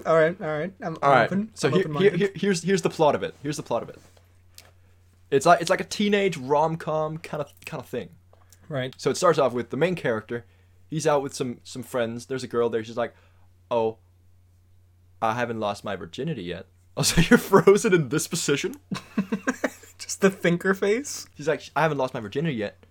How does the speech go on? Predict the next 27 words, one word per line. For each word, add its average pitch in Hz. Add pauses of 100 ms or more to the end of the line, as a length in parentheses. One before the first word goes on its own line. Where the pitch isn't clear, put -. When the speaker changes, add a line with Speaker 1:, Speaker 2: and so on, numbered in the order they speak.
(440)
Speaker 2:
Let's 107
do 151
it." 110 (420)
They 120
do 151
it. 98 (400)
Never 143
talk 151
again. 101 (840)
Until 139 (480)
his 123
dad, 127
who's, 117
who's, 120 (180)
I 117
think 170
his 156
mom 131
died? 123 (720)
Not, 131
not 156
the 151
dad's 110
mom, 101
but, 101
like, 95
his, 107